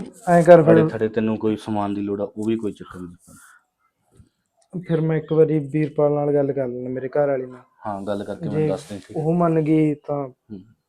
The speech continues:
Speaker 1: ਫਿਰ ਤਾਂ ਸਾਰੇ ਹੀ ਹੱਲ ਹੋ ਜੂਗਾ।
Speaker 2: ਹੂੰ।
Speaker 1: ਚੱਲ ਕੋਈ ਨਾ ਬਾਈ, ਫਿਰ ਤਿੰਨ ਲੱਖ ਮੈਨੂੰ ਨਾਲ ਦੀ ਨਾਲ ਦੇ ਦੇਂਗਾ ਨਾ?
Speaker 2: ਹਾਂ, ਨਾਲ ਦੀ ਨਾਲ।
Speaker 1: ਠੀਕ ਹੈ ਬਾਈ।
Speaker 2: ਹੂੰ।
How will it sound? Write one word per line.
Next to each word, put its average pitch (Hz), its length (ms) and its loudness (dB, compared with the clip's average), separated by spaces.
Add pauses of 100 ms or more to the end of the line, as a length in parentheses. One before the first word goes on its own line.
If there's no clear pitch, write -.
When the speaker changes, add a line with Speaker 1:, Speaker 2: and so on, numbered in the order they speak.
(240)
Speaker 1:
ਫਿਰ 151 240 -2
ਤਾਂ 147 120 0
ਸਾਰੇ 147 260 0
ਹੀ 156 40 2
ਹੱਲ 156 160 0
ਹੋ 135 140 -6
ਜੂਗਾ। 120 220 -12 (100)
Speaker 2:
ਹੂੰ। 98 180 -14 (1400)
Speaker 1:
ਚੱਲ 160 180 4
ਕੋਈ 160 220 4
ਨਾ 156 100 2
ਬਾਈ, 156 280 4 (320)
ਫਿਰ 175 220 4 (300)
ਤਿੰਨ 170 380 2
ਲੱਖ 170 200 6
ਮੈਨੂੰ 175 200 2
ਨਾਲ 165 220 8
ਦੀ 160 80 2
ਨਾਲ 185 140 8
ਦੇ 185 140 10
ਦੇਂਗਾ 190 200 8
ਨਾ? 214 200 4
Speaker 2:
ਹਾਂ, 117 140 2
ਨਾਲ 104 200 0
ਦੀ 95 160 -12
ਨਾਲ। 90 120 -20 (1040)
Speaker 1:
ਠੀਕ 165 260 4
ਹੈ 160 60 12
ਬਾਈ। 143 180 2
Speaker 2:
ਹੂੰ। 117 380 -10